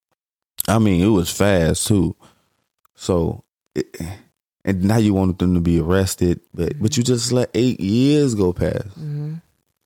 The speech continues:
Speaker 1: I ain't letting eight days go past.
Speaker 2: Right.
Speaker 1: So, I mean,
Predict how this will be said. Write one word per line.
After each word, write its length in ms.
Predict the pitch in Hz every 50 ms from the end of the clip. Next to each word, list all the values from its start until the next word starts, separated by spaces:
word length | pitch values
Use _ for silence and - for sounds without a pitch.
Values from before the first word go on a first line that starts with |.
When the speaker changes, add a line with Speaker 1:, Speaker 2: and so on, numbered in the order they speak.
| _ -
Speaker 1:
I 140 | 131 160 190
ain't 140 | 190 175 156
letting 200 | 160 160 156 160
eight 160 | 165 175 170
days 400 | - 175 190 202 220 214 214 190
go 160 | 175 147 110
past. 500 | 101 - 92 85 82 85 - - - 180 175
Speaker 2:
Right. 300 | - - - - - - - _ _ _ _ _ _ _ _ _ _ _ _ _ _ _ _ _ _ _
Speaker 1:
So, 300 | - - 127 131 127 117
I 80 | 117 127
mean, 420 | 139 131 117 104 92 90 98 95